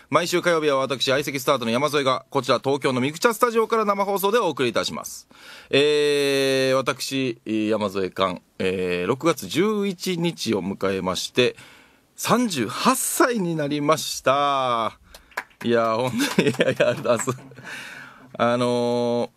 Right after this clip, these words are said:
ー、このラジオ番組でですね、迎える二度目のバースデーでございます。早いもんでね、本当に。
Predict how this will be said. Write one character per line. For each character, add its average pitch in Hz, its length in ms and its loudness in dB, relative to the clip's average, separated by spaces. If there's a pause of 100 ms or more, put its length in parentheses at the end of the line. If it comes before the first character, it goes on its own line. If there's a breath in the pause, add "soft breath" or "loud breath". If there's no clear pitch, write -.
(120)
ー、 - 60 -14
こ 156 160 2
の 156 100 4
ラ 160 160 2
ジ 151 160 -2
オ 156 100 2
番 165 240 -2
組 135 160 -2
で 113 80 2
で 104 120 -2
す 113 100 -6
ね、 110 80 0
迎 113 220 -2
え 120 100 2
る 117 60 -4
二 151 160 0
度 226 160 2
目 214 160 0
の 202 160 0
バ 190 240 2
ー - 20 -12
ス 131 140 -10
デ 113 140 0
ー - 20 -8
で 98 100 -4
ご 104 140 -8
ざ 107 120 -2
い 113 80 -2
ま 107 140 -4
す。 113 240 -4
早 127 320 2
い 110 80 -2
も 131 240 0
ん 147 140 -4
で 107 120 4
ね、 214 300 2
本 139 320 0
当 135 160 4
に。 131 240 0